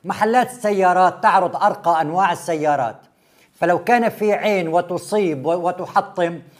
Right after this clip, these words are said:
لتحطمت كل السيارات الفاخرة وكل المجوهرات الفاخرة.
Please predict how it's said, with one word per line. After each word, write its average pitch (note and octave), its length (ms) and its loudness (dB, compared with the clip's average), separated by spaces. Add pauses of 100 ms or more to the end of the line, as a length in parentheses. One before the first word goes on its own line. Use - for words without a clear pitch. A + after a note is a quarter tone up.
(140)
لتحطمت F#3+ 760 -2
كل A3 140 2
السيارات F3 640 0
الفاخرة E3 680 -4 (220)
وكل D#3 320 -4
المجوهرات D#3+ 680 0
الفاخرة. B2+ 540 -8